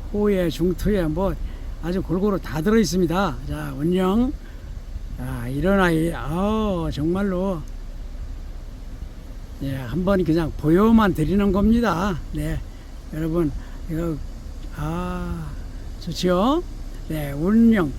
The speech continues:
자, 운영 후에요. 가격 이백이십만 원입니다. 이백이십만 원. 아, 너무 좋아요. 야, 이렇게 놓고 보셔도 그냥,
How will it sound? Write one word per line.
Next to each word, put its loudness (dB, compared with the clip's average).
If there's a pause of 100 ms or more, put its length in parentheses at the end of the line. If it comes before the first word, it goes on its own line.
(340)
자, -6 (140)
운영 4
후에요. 4 (380)
가격 2 (420)
이백이십만 6
원입니다. 2
이백이십만 2
원. -8 (840)
아, -6 (100)
너무 0
좋아요. 4
야, 0
이렇게 -2
놓고 0
보셔도 2 (360)
그냥, 0